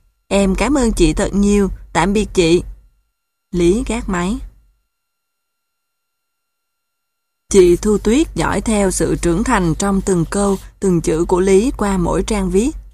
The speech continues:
Chị rước đèn trung thu và thả diều cùng Lý trong những năm tháng tuổi thơ.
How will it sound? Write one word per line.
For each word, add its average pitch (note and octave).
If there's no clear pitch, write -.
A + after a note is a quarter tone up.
Chị G3
rước A#3
đèn G#3+
trung G#3
thu G#3+
và F3+
thả -
diều G#3+
cùng F3
Lý F3
trong G3
những D#3+
năm G3
tháng F#3+
tuổi D#3+
thơ. G3